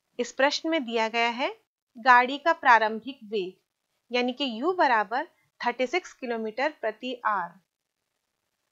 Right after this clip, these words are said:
अब किलोमीटर प्रति घंटा को हम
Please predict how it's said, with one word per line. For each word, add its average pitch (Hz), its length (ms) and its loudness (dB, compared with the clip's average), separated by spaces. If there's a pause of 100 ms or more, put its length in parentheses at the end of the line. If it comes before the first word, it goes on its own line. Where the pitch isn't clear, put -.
(120)
अब 359 200 12 (280)
किलोमीटर 330 520 0
प्रति 302 320 -4
घंटा 214 460 -2
को 269 180 -4
हम 220 260 -10